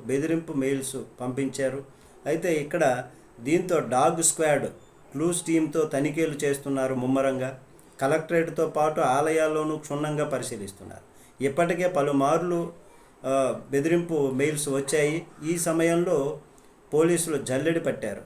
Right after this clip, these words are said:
అదే సమయంలో కూడా ఏమీ లేదని తేల్చి చెప్పారు. అయితే నిందితులను మాత్రం పట్టుకోలేకపోతున్నారు. దీంతో పోలీస్ శాఖ పైన విమర్శలు వినిపిస్తున్నాయి.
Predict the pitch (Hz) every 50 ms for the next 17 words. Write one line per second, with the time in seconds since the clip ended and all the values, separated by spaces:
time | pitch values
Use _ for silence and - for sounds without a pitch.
0 | - 127 131 135 147 143 143 139 131 135 131 127 120 123 120 120 120 117 110 104
1 | - - - - - - - 120 135 156 175 185 185 180 175 156 151 156 160 160
2 | 160 156 151 - 139 131 131 131 - - - 127 - - 123 120 123 143 - -
3 | - 147 156 156 190 175 151 147 160 170 - - - - - - 131 135 151 175
4 | 190 196 202 202 208 196 190 185 180 175 160 165 160 - 170 170 165 147 143 139
5 | - - 156 143 139 139 135 131 - - 131 131 135 135 131 127 127 135 143 147
6 | 135 139 151 165 170 170 175 156 - - 139 147 156 165 160 147 - 156 147 143
7 | 135 143 135 143 139 135 135 135 120 117 127 139 156 156 156 - 147 139 123 117
8 | 120 113 123 123 110 - - 104 98 95 -